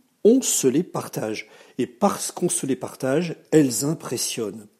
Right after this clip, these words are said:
Chers auditeurs, est-ce là notre entrée en deux mille vingt-quatre ? Un Boeing de plus de cinquante tonnes qui devient fétu, victime du vent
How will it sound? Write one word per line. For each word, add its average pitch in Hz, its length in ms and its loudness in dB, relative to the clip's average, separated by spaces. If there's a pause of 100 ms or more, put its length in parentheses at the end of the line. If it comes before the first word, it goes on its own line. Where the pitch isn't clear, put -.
(2000)
Chers 123 340 2
auditeurs, 117 500 -4 (180)
est-ce 156 360 4
là 156 280 2
notre 147 360 0
entrée 185 380 -4
en 131 160 -2
deux 123 180 4
mille 165 180 -2
vingt-quatre ? 170 640 -4 (760)
Un 294 120 4
Boeing 160 560 2 (480)
de 127 160 2
plus 180 300 -4
de 135 120 2
cinquante 170 880 0
tonnes 226 240 -2 (460)
qui 196 160 0
devient 143 480 -2 (100)
fétu, - 920 -8 (840)
victime 135 760 -6
du 127 240 -8
vent 131 480 -6